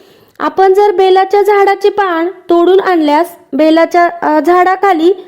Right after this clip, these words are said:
दहा रुपये तरी ठेवावेत, मगच ते शिवपिंडीवर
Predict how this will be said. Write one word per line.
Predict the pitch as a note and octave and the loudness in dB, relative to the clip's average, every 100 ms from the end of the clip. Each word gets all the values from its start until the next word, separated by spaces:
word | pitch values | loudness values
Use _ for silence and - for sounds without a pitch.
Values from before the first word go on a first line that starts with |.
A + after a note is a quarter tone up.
| - _ - | -20 _ -4
दहा | F4+ F4+ G4 | -2 0 0
रुपये | G4+ G4 G4 | 0 2 2
तरी | G4+ F4+ F#4+ F4+ - | 2 2 0 -2 -4
ठेवावेत, | E4+ D#4+ D#4 D4 F#4+ - - _ _ _ _ - | -2 0 0 -2 -4 -6 -20 _ _ _ _ -8
मगच | E4 F4+ G#4 G4+ | -4 -2 -2 0
ते | F4+ G4+ F4+ | 0 0 -4
शिवपिंडीवर | - F#4+ G4+ G4+ F#4 F4+ F#4 E4 | 0 2 2 0 2 2 2 0